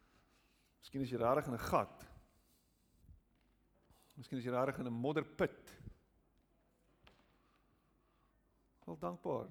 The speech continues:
Dankie Here vir dit. Dankie vir dit. Want U is besig met my. En U gaan my nie los nie. Dankie dat U saam met my daar is. Dankie dat U my hier deur gaan bring.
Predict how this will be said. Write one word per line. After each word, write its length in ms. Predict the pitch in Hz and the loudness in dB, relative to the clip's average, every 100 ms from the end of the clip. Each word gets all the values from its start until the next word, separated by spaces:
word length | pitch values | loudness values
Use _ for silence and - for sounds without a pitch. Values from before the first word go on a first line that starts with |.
| - | -8
Dankie 280 | 143 147 156 | -8 -6 -2
Here 180 | 135 127 | -2 -2
vir 140 | 113 | -6
dit. 360 | 95 - - - _ _ _ _ _ _ _ _ _ _ _ _ _ _ _ _ _ _ _ _ _ _ | -10 -12 -20 -20 _ _ _ _ _ _ _ _ _ _ _ _ _ _ _ _ _ _ _ _ _ _
Dankie 260 | - 151 | -12 -10
vir 120 | 139 110 | -10 -10
dit. 380 | - - - - _ _ _ _ _ - _ | -10 -12 -20 -20 _ _ _ _ _ -20 _
Want 120 | 120 | -10
U 60 | 127 | -8
is 120 | 117 | -6
besig 340 | 123 127 127 | -6 -6 -6
met 140 | 117 107 | -10 -10
my. 300 | 113 - - _ _ _ _ _ _ - - | -12 -14 -20 _ _ _ _ _ _ -20 -18
En 100 | 120 | -12
U 60 | 117 | -10
gaan 140 | 127 | -8
my 60 | 123 | -4
nie 120 | 131 | -4
los 340 | 113 107 - | -4 -8 -12
nie. 140 | - - _ _ _ _ _ _ _ _ | -18 -20 _ _ _ _ _ _ _ _
Dankie 220 | - 117 | -14 -8
dat 120 | 131 131 | -6 -6
U 80 | |
saam 240 | 131 135 127 | -4 -2 0
met 100 | 123 | -2
my 100 | 117 | 0
daar 300 | 104 104 - | 0 0 -6
is. 300 | - - - _ _ _ _ _ _ _ _ _ _ | -12 -18 -20 _ _ _ _ _ _ _ _ _ _
Dankie 240 | - 113 123 | -16 -10 -8
dat 120 | 117 | -6
U 80 | 123 | -4
my 120 | 117 | -2
hier 140 | 117 | -2
deur 200 | 113 117 | 0 0
gaan 200 | 113 120 | 0 -6
bring. 260 | 113 - - | -8 -8 -14